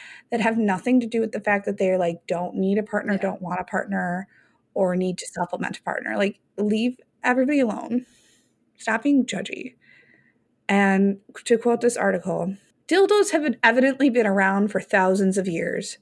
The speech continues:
Speaker 1: So what's more natural than that?"
Speaker 2: Yeah.
Speaker 1: Which I love. I love that. We're backing up
Speaker 2: <laughs>
Speaker 1: dildos with history. Number four, "You can become desensitized with vibrators." This is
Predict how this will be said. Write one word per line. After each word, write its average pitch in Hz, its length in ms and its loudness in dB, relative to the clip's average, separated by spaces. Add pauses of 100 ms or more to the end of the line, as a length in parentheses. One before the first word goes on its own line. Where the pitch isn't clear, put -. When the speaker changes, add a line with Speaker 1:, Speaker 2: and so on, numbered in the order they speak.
Speaker 1:
So - 240 -2
what's 214 320 0
more 175 160 -2
natural 185 500 -2
than 202 200 0
that?" - 280 -10 (440)
Speaker 2:
Yeah. 208 380 -14 (200)
Speaker 1:
Which 196 180 -2
I 185 120 0
love. - 360 -6 (280)
I 202 60 -2
love 190 240 -2
that. 190 360 -2 (260)
We're 208 200 0
backing 190 400 0
up 185 240 -4 (260)
Speaker 2:
<laughs> - 280 -20
Speaker 1:
dildos 208 840 -4
with 185 100 -6
history. - 480 -8 (920)
Number 247 280 2
four, 269 600 -2
"You 247 220 0
can 269 160 2
become 254 340 0
desensitized 226 880 -4
with - 160 -4
vibrators." - 680 -6 (380)
This 262 300 2
is 339 320 0